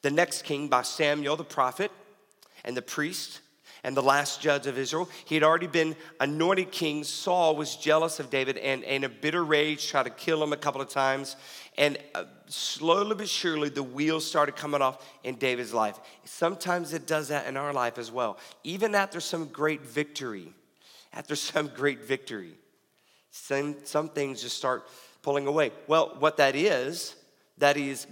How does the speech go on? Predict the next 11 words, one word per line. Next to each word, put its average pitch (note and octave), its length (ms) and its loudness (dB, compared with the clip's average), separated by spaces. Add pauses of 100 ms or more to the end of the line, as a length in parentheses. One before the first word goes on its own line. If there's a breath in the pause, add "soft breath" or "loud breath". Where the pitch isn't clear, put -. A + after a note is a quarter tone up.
God D#3+ 560 2 (1200)
showing F#3+ 600 2
you, A2+ 340 -8 (300)
"Look, C3+ 180 -4
don't D#3 260 2
lean F#3 220 2
on C3+ 140 0
the, B2 200 -2
those C3 280 -4
other A#2+ 180 -4
things. A2+ 560 -12